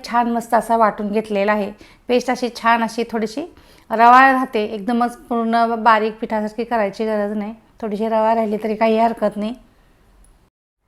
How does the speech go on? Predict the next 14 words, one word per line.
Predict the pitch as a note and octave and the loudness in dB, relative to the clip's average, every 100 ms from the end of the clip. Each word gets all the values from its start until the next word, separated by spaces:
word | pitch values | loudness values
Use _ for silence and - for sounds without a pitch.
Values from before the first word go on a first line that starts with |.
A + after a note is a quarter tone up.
| _ _ _ - | _ _ _ -2
थोडंसं | C4+ C#4 D#4 | 2 2 4
मिश्रण | C#4 C#4 C4+ | 2 2 0
मी | C4 | 2
तुम्हाला | C4 B3 A#3 | 0 2 0
घेऊन | A3 A3 | 2 0
दाखवते | G#3+ G#3+ G#3+ A3 | 0 -2 -2 -4
कशा | A#3 A#3 | -4 -6
पद्धतीने | A3+ G3+ G3+ G3+ | -4 -4 -4 -4
वाटलेलं | G3+ G3 F#3+ F#3 | -4 -4 -6 -6
आहे. | F#3 | -8
असं | G3 G#3+ | -10 -8
थोडंसं | G#3+ A3+ G#3+ A3+ | -2 -2 -2 0
रवाळ | A#3 G#3 F#3+ | 2 2 2
आहे. | F#3+ F3 | 0 -4